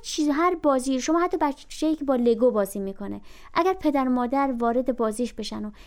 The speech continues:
بهش کمک کنن که مثلاً یک چیزی، یک ط-، چیز طرحدار بسازه، بچه هم الگو برداری می‌کنه. حالا اون طرح رو شاید نسازه، ولی خودش خلاقیتش و تخیلش بالا میره. استفاده از نیروی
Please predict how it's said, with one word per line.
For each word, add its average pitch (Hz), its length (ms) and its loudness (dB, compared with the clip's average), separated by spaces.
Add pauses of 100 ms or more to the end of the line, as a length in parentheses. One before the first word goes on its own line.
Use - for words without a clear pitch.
(120)
بهش 311 220 0
کمک 285 360 0
کنن 226 340 -6
که 233 120 -8
مثلاً 262 320 -4 (380)
یک 349 140 4
چیزی، 370 300 -2 (200)
یک 311 180 0 (120)
ط-، 302 300 -2
چیز 330 180 -6 (100)
طرحدار 269 640 0
بسازه، 240 480 -4 (260)
بچه 320 240 2
هم 359 160 2
الگو 269 220 2
برداری 247 380 2
می‌کنه. 294 340 2 (200)
حالا 339 180 4
اون 339 140 6
طرح 339 220 0
رو 339 60 0
شاید 339 380 2
نسازه، 220 400 -2 (300)
ولی 349 160 4
خودش 359 360 -2
خلاقیتش 240 680 -4
و 254 40 -6
تخیلش 240 600 -4
بالا 202 300 -4
میره. 202 280 -8 (480)
استفاده 254 500 -2
از 277 260 -2
نیروی 233 540 0